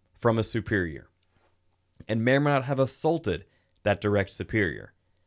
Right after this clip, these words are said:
Two minutes later, another character says, "Hey, can we do this thing that goes against the rules?"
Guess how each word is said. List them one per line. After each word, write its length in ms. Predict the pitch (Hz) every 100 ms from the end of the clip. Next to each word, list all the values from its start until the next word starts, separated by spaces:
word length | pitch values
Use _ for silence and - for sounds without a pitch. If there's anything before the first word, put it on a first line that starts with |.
| _ _ _ _
Two 320 | - - 220 240
minutes 320 | 247 220 -
later, 420 | 233 185 87 - _ _ _ _ _ _ _ _ _ _ -
another 500 | 120 151 208 233 202
character 560 | - 92 87 - 98
says, 400 | - 117 113 110 - _ _ _ _ _ _ _
"Hey, 420 | - 160 147 101 -
can 160 | 120
we 80 | 123
do 120 | 131 143
this 160 | 147
thing 160 | 143 131
that 80 | 113
goes 180 | 117 113
against 240 | 113 113
the 80 | 113
rules?" 500 | 120 143 104 -